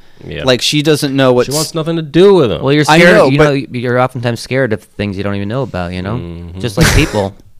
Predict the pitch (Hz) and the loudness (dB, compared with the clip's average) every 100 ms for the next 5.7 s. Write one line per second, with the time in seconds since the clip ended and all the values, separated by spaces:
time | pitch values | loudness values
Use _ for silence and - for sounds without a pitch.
0 | - 90 123 127 - - - - - 196 | -18 -8 -8 -8 -16 -20 -20 -20 -18 -18
1 | 147 - 170 151 170 143 - 127 135 143 | -10 -4 0 2 2 2 -2 -4 -2 -6
2 | - - 143 143 139 127 127 131 120 120 | -6 -4 0 0 0 -4 -4 -4 -2 -4
3 | 113 127 117 107 107 92 107 101 - 98 | -2 -4 -4 -6 -6 -6 -6 -8 -10 -10
4 | 95 92 113 92 101 - - _ _ _ | -8 -4 -2 -4 -10 -14 -20 _ _ _
5 | _ - _ _ 165 143 151 | _ -20 _ _ 0 2 2